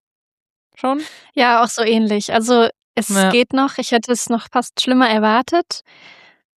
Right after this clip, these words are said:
Speaker 2: Aber immer wenn ich dann so hochrechne, wie viele Tage es noch sind bis zum Start, da denk ich schon, „Oh, okay.“
Speaker 1: Mhm. <laughs> Wann startest du nochmal? Du startest auf jeden Fall vor mir.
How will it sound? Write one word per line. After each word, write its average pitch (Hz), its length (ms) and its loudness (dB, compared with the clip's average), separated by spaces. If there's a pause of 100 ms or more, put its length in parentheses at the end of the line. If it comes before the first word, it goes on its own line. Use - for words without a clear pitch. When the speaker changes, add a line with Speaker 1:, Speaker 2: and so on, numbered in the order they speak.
Speaker 2:
Aber 277 600 4 (200)
immer 269 200 6
wenn 254 80 6
ich 254 120 0
dann 240 180 4
so 233 180 2
hochrechne, 269 800 0
wie 240 80 2
viele 226 140 4
Tage 240 260 0
es 262 100 -2
noch 254 120 0
sind 254 180 2
bis - 160 -4
zum 220 140 -2
Start, 262 360 -2
da 247 80 2
denk 233 200 2
ich 233 120 -4
schon, 240 220 0
„Oh, 247 280 2 (200)
okay.“ 226 400 -2 (840)
Speaker 1:
Mhm. 202 520 4 (100)
<laughs> - 100 -18
Wann 277 200 0
startest 302 440 0
du 311 40 6
nochmal? 320 380 2 (180)
Du 233 80 0
startest 220 320 0
auf 214 80 -4
jeden 214 160 2
Fall 202 140 2
vor 190 200 0
mir. 165 260 -2